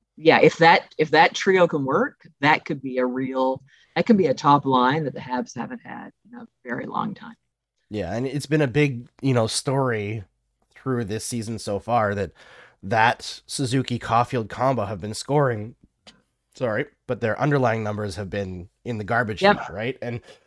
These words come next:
Speaker 2: you
Speaker 1: Yep.
Speaker 2: know, I don't really worry too much about that for them right now because I know that what they're being asked to do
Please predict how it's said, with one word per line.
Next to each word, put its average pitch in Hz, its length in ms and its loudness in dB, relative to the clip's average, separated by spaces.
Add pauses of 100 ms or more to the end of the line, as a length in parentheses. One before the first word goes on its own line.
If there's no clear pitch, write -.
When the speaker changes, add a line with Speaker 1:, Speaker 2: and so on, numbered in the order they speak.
(220)
Speaker 2:
you 185 120 4
Speaker 1:
Yep. - 0 -
Speaker 2:
know, 180 120 8
I 180 100 8
don't 208 160 6
really 185 180 6
worry 160 300 6
too 165 180 0
much 160 200 6
about 143 240 4
that 131 160 2
for 143 120 -2
them 127 240 2
right 120 160 2
now 113 220 0
because 131 200 -2
I 117 60 0
know 117 140 0
that 127 80 0
what 127 160 0
they're 127 80 -4
being 127 240 0
asked 120 380 2
to 127 60 -4
do 123 480 2